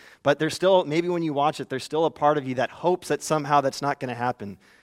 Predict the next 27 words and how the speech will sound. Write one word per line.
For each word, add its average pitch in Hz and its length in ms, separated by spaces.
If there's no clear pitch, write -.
You 127 100
know, 135 100
somehow 160 480
maybe 135 540
this 131 180
will 135 120
be 131 220
avoided. 110 520
Um, 110 200
you 117 80
feel 147 380
that, 123 200
that 127 200
tug 139 380
within 123 320
you 104 220
to, 110 240
uh, 107 120
to 110 140
hope 143 320
against 117 360
that, 101 180
to 101 80
hope 139 280
for - 60
the 110 120
better. 101 360